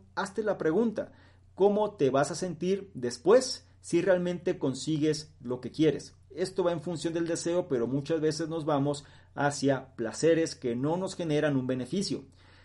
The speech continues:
Recuerda que al, al hacerte este tipo de preguntas, te vas a enfocar más en la consecuencia y no tanto en el deseo en sí. Y la parte central de todo esto, aceptar cuando ya tienes suficiente.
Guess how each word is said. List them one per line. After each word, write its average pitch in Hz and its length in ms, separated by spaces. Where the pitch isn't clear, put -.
Recuerda 180 480
que 160 100
al, 135 120
al 135 140
hacerte 185 560
este 180 200
tipo 190 400
de 151 120
preguntas, 135 800
te 131 60
vas 156 200
a 202 40
enfocar 165 460
más 160 380
en 135 120
la 123 140
consecuencia 170 840
y 131 100
no 147 180
tanto 151 320
en 143 80
el 120 100
deseo 123 540
en 120 120
sí. 165 300
Y 120 80
la 123 180
parte 233 360
central 170 560
de 190 80
todo 185 320
esto, 190 440
aceptar 139 640
cuando 160 240
ya 156 240
tienes 160 300
suficiente. 147 720